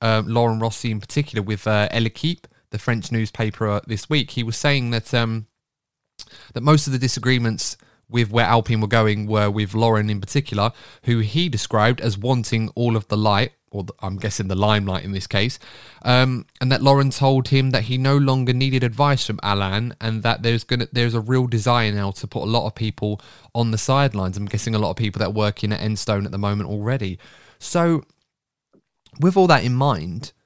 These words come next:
we've now come to the point where it's very widely reported and rumoured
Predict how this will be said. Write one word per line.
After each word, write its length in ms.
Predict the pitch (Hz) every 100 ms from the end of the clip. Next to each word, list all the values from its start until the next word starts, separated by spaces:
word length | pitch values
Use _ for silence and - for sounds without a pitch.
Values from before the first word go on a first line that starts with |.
| _ _
we've 140 | 127 139
now 160 | 156
come 200 | 147 143
to 100 | 120
the 60 | 123
point 440 | - 123 113 107
where 380 | 110 110 107 107 - - _
it's 240 | 135 - -
very 400 | 113 131 139 135
widely 640 | 113 131 127 123 117 117
reported 760 | 110 110 - 120 110 - 95 92
and 180 | 104 98
rumoured 500 | 120 147 101 87 98